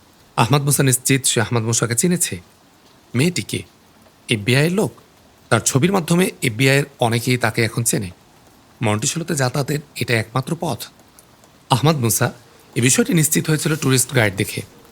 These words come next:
আবার ড্রাইভারকে জিজ্ঞেস করেছিল। ড্রাইভার বলেছিল,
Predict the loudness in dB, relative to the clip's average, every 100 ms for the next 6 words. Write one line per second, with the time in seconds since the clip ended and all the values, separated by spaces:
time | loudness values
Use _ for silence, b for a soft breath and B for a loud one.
0 | -20 _ -2 0 2 0 0 -2 0 -2
1 | 0 -2 -2 -6 -6 -6 -12 _ -20 _
2 | _ -8 0 2 2 0 2 2 2